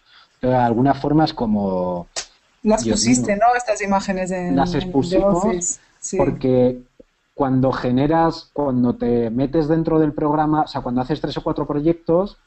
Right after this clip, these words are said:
Speaker 1: te hacen como usuario pro.
Speaker 2: Ah.
Speaker 1: Entonces, como usuario pro,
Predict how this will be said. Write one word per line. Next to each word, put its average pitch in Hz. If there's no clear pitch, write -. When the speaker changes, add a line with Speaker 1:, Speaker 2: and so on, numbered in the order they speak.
Speaker 1:
te 139
hacen 139
como 131
usuario 127
pro. 220
Speaker 2:
Ah. 180
Speaker 1:
Entonces, 135
como 131
usuario 147
pro, 190